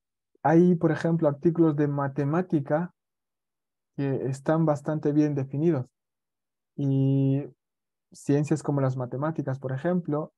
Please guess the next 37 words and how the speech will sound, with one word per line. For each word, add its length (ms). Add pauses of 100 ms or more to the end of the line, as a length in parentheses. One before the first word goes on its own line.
(160)
no 680
cambian 720 (200)
de 160
un 100
día 140
para 220
otro. 280
No 100
es 100
como 220
la 100
información 760 (600)
del, 600 (600)
de 100
las 160
autoridades 760
de 120
un 80
distrito, 580
que, 240 (140)
que 100
se 140
renuevan 400
cada 220
cuatro 360
años, 400 (840)
o 320
como 460
las 340
biografías 640
de 140
personajes 600
famosos 480
que 360
se 180
cambian 360
constantemente. 840